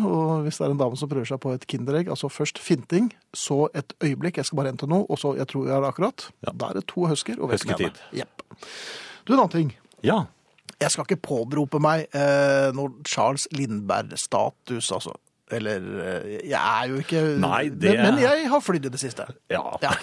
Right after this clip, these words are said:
Speaker 1: Og det som slår meg,
Speaker 2: Ja.
Speaker 1: og det som jeg husker også fra forrige gang, som var jo da
Speaker 2: I atten.
Speaker 1: Silurtiden.
Speaker 2: Ja.
Speaker 1: Ja. Um, man, man må jo være tidlig ute på flyplass.
Speaker 2: Ja,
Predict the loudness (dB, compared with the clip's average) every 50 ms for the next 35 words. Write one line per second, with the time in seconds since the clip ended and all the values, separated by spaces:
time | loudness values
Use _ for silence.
0 | 0 0 0 0 -2 -6 -2 0 2 4 6 4 4 2 -2 -4 -4 -2 2 4
1 | 4 6 4 4 2 0 -6 -12 -4 0 2 4 4 2 0 0 0 2 2 2
2 | 4 2 2 2 2 0 0 2 2 0 0 -2 -4 -2 0 0 0 0 -2 -6
3 | -10 -14 -16 -20 -20 -20 -10 -2 2 4 4 6 6 6 4 4 2 0 0 2
4 | 2 2 2 2 4 4 4 4 4 2 0 -4 _ -20 -20 -18 -16 -12 -10 -6
5 | -2 0 2 2 2 0 -4 _ -4 -4 -2 -2 -2 -2 -4 -6 -8 -14 _ _
6 | _ _ _ _ _ -20 -20 -20 _ -16 -16 -14 -12 -12 -12 -12 -12 -14 -14 -8
7 | -8 -6 -4 -4 -4 -4 -6 -6 0 2 2 2 2 0 -4 -8 -14 -4 0 0
8 | 2 2 0 -2 -4 _ -2 -2 -2 -4 -8 -16 -20 -20 -20 -20 -20 _ _ _
9 | _ _ -2 0 2 2 4 2 2 0 0 -2 -6 -8 -10 -12 -12 -12 -14 -16
10 | -14 -6 -4 -4 -2 2 4 4 6 6 6 6 4 4 2 2 0 0 0 0
11 | -2 -6 -8 -10 -8 -8 -10 -10 -10 -8 -8 -8 -10 -10 -14 _ _ _ _ _
12 | _ _ _ _ _ _ _ _ _ _ _ _ _ _ _ _ _ _ _ _
13 | -6 -2 0 2 4